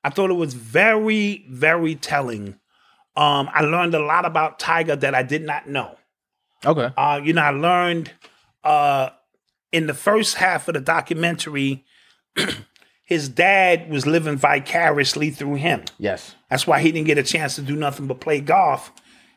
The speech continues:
Speaker 1: In the second half of the documentary, it appeared that he was trying to, after his dad made the transition,
Speaker 2: Mm-hmm.
Speaker 1: he was trying to live vicariously through his dad's spirit.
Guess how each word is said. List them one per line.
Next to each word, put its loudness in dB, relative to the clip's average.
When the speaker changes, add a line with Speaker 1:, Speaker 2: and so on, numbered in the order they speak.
Speaker 1:
In -2
the 0
second 0
half -4
of -2
the -2
documentary, -2
it 2
appeared 0
that 0
he -2
was -4
trying -4
to, -4
after -2
his -6
dad 2
made 0
the -10
transition, -6
Speaker 2:
Mm-hmm. -4
Speaker 1:
he 2
was 0
trying -2
to -4
live 2
vicariously 0
through -4
his -2
dad's -2
spirit. -2